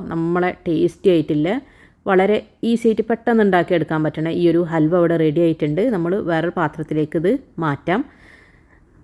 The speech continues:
അപ്പോൾ എല്ലാവരും ഒന്ന് ട്രൈ ചെയ്ത് നോക്കൂ ട്ടോ. വളരെ ഈസി അല്ലേ? ചോറ് എപ്പോഴും നമ്മുടെ വീട്ടിലുണ്ടാവുന്ന ഒരു സാധനമാണ്. അതേപോലെ തന്നെ ശർക്കരയും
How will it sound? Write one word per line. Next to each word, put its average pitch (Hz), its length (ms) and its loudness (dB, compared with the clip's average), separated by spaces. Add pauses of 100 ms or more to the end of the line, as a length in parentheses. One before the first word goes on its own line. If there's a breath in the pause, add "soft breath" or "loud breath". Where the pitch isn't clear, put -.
(540)
അപ്പോൾ 202 280 0 (200)
എല്ലാവരും 190 400 4
ഒന്ന് 196 120 2
ട്രൈ 180 200 0
ചെയ്ത് 156 180 2
നോക്കൂ 156 200 0
ട്ടോ. 160 160 0 (140)
വളരെ 175 340 0 (100)
ഈസി 180 260 -2
അല്ലേ? 151 220 2 (300)
ചോറ് 180 360 2
എപ്പോഴും 220 380 0
നമ്മുടെ 185 240 2
വീട്ടിലുണ്ടാവുന്ന 160 600 0
ഒരു 165 100 -2
സാധനമാണ്. 156 600 -2 (160)
അതേപോലെ 180 340 -2
തന്നെ 180 200 0
ശർക്കരയും 180 600 0